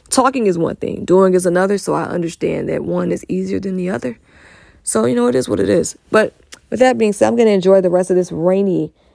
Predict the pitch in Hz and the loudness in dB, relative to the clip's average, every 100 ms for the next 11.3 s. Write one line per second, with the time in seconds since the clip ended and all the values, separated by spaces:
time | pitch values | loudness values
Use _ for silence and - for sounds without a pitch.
0 | _ _ - 185 180 214 202 180 208 185 | _ _ -2 0 0 4 2 4 2 2
1 | 165 196 240 269 - - 180 180 175 175 | 4 4 2 -6 -8 0 4 4 2 0
2 | - 185 180 - 190 240 175 165 165 170 | -2 0 0 0 0 2 2 0 0 -2
3 | 170 175 - 196 190 202 240 196 175 185 | -2 -4 0 2 4 4 2 0 -4 -4
4 | 185 185 185 185 175 196 196 190 127 - | -4 0 0 0 0 0 0 0 -2 -4
5 | - 196 196 190 - 196 208 180 - 196 | 0 2 2 0 0 0 0 -4 0 2
6 | 190 196 196 190 180 208 208 240 233 202 | 2 -2 -2 -2 -2 0 -2 0 0 0
7 | 196 214 214 208 208 208 208 220 247 - | -2 0 0 0 0 2 4 4 4 -4
8 | - _ _ _ 320 302 285 262 247 233 | -20 _ _ _ 0 0 4 4 4 2
9 | 226 226 220 233 214 185 180 214 202 180 | 2 2 2 2 4 2 4 0 0 0
10 | 202 208 208 180 196 214 180 190 175 185 | 2 2 2 2 2 2 2 2 4 2
11 | 165 185 226 | 4 2 2